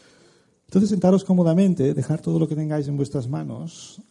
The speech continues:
¿eh? Y situaros con una postura cómoda, con la espalda recta, los pies bien apoyados en el suelo.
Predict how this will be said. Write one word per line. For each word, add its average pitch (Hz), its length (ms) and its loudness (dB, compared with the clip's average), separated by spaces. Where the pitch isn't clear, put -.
¿eh? 156 220 0
Y 139 100 -2
situaros 139 460 2
con 143 100 -4
una 135 100 -2
postura 123 380 -2
cómoda, 156 500 0
con 123 140 -10
la 120 80 -6
espalda 120 560 -8
recta, 165 480 -4
los 139 240 -8
pies 131 180 -2
bien 135 120 -4
apoyados 127 480 -2
en 123 100 -2
el 117 120 0
suelo. 123 420 -6